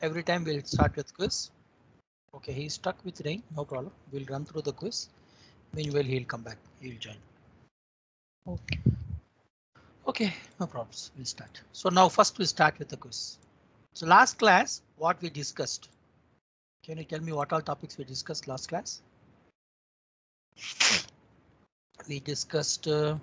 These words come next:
Speaker 1: if you see this, uh, yeah. We discussed security roles and responsibilities, security, cybersecurity domains, and we discussed about, uh, this, uh, security terminologies, then C I A model, correct?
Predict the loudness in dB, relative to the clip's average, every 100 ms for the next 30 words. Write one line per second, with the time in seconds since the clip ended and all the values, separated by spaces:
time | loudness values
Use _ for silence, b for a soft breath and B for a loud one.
0 | -10 -8 -6 -6 -6 -6 -6 -6 -10 -12
1 | -18 -20 -14 -12 -12 -20 -20 b b b
2 | b b _ 2 4 6 6 6 4 2
3 | 2 2 4 4 4 4 0 2 0 0
4 | -4 -4 -4 -2 -4 -6 -6 -6 -6 -4
5 | -2 0 0 -2 -6 -6 -6 -4 -2 -2
6 | -2 -8 b b b b b -6 -4 -4
7 | -2 -2 -2 -2 -2 -2 0 2 0 -6
8 | -18 -20 -20 -20 -6 0 2 0 -2 -8
9 | -10 -16 -20 -20 -20 -6 -2 0 2 0
10 | 2 2 2 2 0 -2 -2 -2 -2 -10
11 | B B B -4 -2 0 2 6 6 6
12 | 2 -2 -10 -16 -4 2 2 2